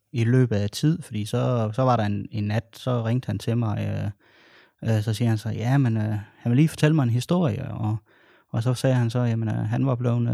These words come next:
øh, kontaktet af Det, øh, Faglige Hus, øh, deres telefonsælger havde ringt til ham, og, øh, og det, der havde han jo så sagt til dem, at, øh, at, øh, jamen, øh,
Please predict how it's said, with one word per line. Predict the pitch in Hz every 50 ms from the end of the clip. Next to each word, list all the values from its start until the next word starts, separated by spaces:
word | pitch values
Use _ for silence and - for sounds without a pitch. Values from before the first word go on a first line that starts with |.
| 117
øh, | 117 117 117 117 107 - _ _
kontaktet | - 120 110 - 123 127 143 - - - 113 107
af | 107 107 104
Det, | 113 113 107 107 107 107
øh, | 104
Faglige | - - 135 147 156 151 143
Hus, | 135 185 185 156 - - - - - 123
øh, | 117 110 113 113 110 -
deres | - 113 120 -
telefonsælger | - - 123 117 - 156 143 123 - - 110 110 117 110
havde | 101 104 110 120
ringt | 117 123 139 -
til | - 120
ham, | 107 110 104 - _ _ _ _ - - - - _ _ -
og, | - 117 113 113 113 110 110
øh, | 110 107 107 110 113 110 110 - _ -
og | 151 123 113
det, | 127 131 131 131 -
der | - 139 135
havde | 127 123 120 120 117
han | 117 120
jo | 117 117
så | - 127 123
sagt | - - - 123 - -
til | - - 113
dem, | 107 110 117 123
at, | 120 95 - _ - -
øh, | 104 104 104 101 101 117 - _ _ _ _ _ _ _ _ _ _ _ _ -
at, | - 117 104 - - 110
øh, | 107 107 104 107 104 101 - _ _ _ _ -
jamen, | 117 110 113 110
øh, | 107 107